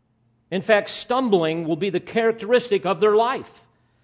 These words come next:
along with discontentment and turmoil and strife and frustration.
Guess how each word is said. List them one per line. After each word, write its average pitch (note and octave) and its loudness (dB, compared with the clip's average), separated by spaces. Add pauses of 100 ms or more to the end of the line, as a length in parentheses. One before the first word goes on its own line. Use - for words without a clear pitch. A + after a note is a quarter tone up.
(380)
along F#3+ 2
with E3+ 0
discontentment F#3+ -4 (380)
and F3+ -6
turmoil E3+ -2 (240)
and F#3+ -2
strife - -6 (380)
and F3 -8
frustration. F#3 -6